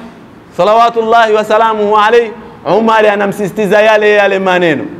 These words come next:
anamwambia, "Nikifa, nenda kwa Aisha, mwambie kwamba Umar ibn al-Khattabi, pengine wakati unatoa ridhaa yeye kuzikwa karibu na kaburi la Mtume Muhammad salawatullahi wa salamuhu alayhi,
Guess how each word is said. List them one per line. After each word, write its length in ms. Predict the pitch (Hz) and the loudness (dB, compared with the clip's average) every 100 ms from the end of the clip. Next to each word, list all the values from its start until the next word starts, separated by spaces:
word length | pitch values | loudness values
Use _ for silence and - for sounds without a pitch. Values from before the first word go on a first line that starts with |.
| - - - - - - - - | -18 -20 -20 -20 -20 -20 -12 -4
anamwambia, 760 | 143 175 185 202 214 214 147 - - - 147 | -2 0 0 0 0 0 0 -4 -16 -10 -2
"Nikifa, 920 | 190 220 226 277 269 185 233 220 139 - - - - | 0 0 0 2 2 0 2 2 0 -10 -20 -20 -8
nenda 360 | 143 214 254 240 | -2 0 2 2
kwa 500 | 226 220 220 233 240 | 2 2 4 2 2
Aisha, 440 | 208 180 185 214 214 - - - - | 0 0 2 2 -2 -14 -20 -20 -6
mwambie 800 | 151 202 220 226 254 233 160 117 - - - - - | 0 0 2 2 2 2 0 -2 -10 -16 -20 -14 0
kwamba 520 | 196 254 254 220 160 - - - 135 226 | 2 2 2 2 0 -6 -18 -8 0 0
Umar 220 | 262 240 | 2 0
ibn 160 | 233 220 | 0 0
al-Khattabi, 760 | 208 214 208 240 247 190 147 - - - - - - - | 0 0 0 2 2 0 -6 -10 -16 -20 -20 -20 -8 0
pengine 640 | 214 233 240 269 285 262 | 0 2 2 2 2 2
wakati 420 | 247 220 233 233 | 2 0 -2 0
unatoa 500 | 233 233 220 240 233 | 0 0 2 2 4
ridhaa 380 | 233 214 262 247 | 2 2 4 4
yeye 240 | 240 240 | 6 4
kuzikwa 420 | 220 214 220 233 214 | 2 -2 -2 0 0
karibu 360 | 214 226 220 | 0 0 0
na 100 | 208 | 0
kaburi 340 | 208 208 233 214 | 0 -2 2 2
la 100 | 196 | 0
Mtume 240 | 202 196 | -2 -2
Muhammad 380 | 196 202 226 220 | -2 -2 -2 -2
salawatullahi 680 | 202 202 220 214 202 214 208 | 0 2 2 0 -2 0 2
wa 100 | 196 | 0
salamuhu 540 | 170 190 202 190 180 180 | 0 0 0 0 0 0
alayhi, 300 | 185 247 | 2 0